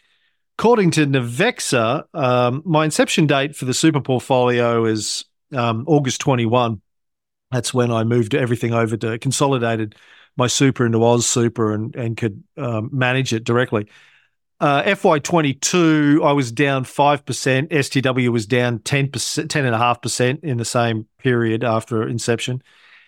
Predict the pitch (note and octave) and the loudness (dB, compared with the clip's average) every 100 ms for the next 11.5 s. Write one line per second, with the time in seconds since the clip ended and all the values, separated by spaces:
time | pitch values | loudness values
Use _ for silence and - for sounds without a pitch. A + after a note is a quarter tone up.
0 | _ F#3+ F#3 F#3+ D#3 F3+ D#3+ C3+ D#3 D#3 | _ -2 2 2 4 2 2 0 2 4
1 | C#3 D3 C#3 A#2 C#3 C3 B2+ - - F3 | 4 4 2 0 0 0 -2 -2 2 2
2 | E3+ C#3+ C#3 C3 C3+ E3+ D3+ C3+ B2+ A2+ | 2 0 2 2 0 0 -2 2 0 -2
3 | F#3 D3+ - C3+ C3 B2 A2+ C#3 F#3 - | -4 -4 -2 -2 2 2 2 0 0 -2
4 | C3+ A2+ - A2+ G#2 A#2+ C#3+ _ _ _ | -2 -2 -2 -4 -4 -8 -10 _ _ _
5 | _ _ _ _ D3+ C#3 C3+ C3 C3 D3+ | _ _ _ _ 0 2 0 0 2 2
6 | F#3 C#3+ B2 C3+ C3 - C#3+ C3 C3+ B2 | 2 0 0 0 0 -2 -4 0 0 0
7 | - B2+ A#2+ - C3 B2 B2 B2+ B2+ A#2+ | 0 0 0 2 2 2 2 0 0 0
8 | A#2 B2+ B2+ A#2+ A#2 A#2+ A#2+ - A#2+ B2+ | 0 0 2 0 2 2 2 0 -2 -2
9 | - A2+ - - - B2+ G#2+ F#2+ - _ | 0 -2 -2 -4 0 0 0 -8 -18 _
10 | _ _ _ _ _ - - - D3+ C#3+ | _ _ _ _ _ -8 -4 2 4 4
11 | C#3+ C#3+ C#3+ C#3+ | 2 2 2 0